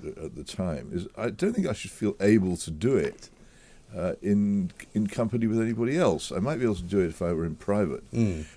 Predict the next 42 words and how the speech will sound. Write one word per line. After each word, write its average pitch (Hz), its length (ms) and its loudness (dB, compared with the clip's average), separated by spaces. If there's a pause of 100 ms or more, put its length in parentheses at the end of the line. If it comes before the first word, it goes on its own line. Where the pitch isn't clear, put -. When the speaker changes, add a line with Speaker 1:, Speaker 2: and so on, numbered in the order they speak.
Speaker 1:
but 117 140 -2
standing 131 480 2
or 98 100 4
sitting 90 300 0
in 80 80 -2
a 78 40 -4
room 87 240 0
with 80 160 -2
a 71 80 -6
lot 78 140 0
of 78 80 -6
other 73 160 -4
people 69 320 -4
and 65 140 -8
saying 78 400 -2
that, - 80 -10
I 71 100 -10
think 92 160 -8
would 101 100 -4
be 98 60 -6
quite 101 220 -6
difficult. 90 300 -6 (340)
Also, 127 200 -2
I 135 60 -2
think 185 440 2
the, 120 260 2
the 104 200 0
last 120 640 0
line, 101 640 2
"May 95 220 2
the 90 80 -2
King 87 360 0
live 82 160 0
forever," 82 500 0 (500)
is 82 100 -4
perhaps - 380 -2
a - 40 -6
bit 87 240 0
much 95 320 2
for - 120 -10
most 85 320 -4
people. - 300 -12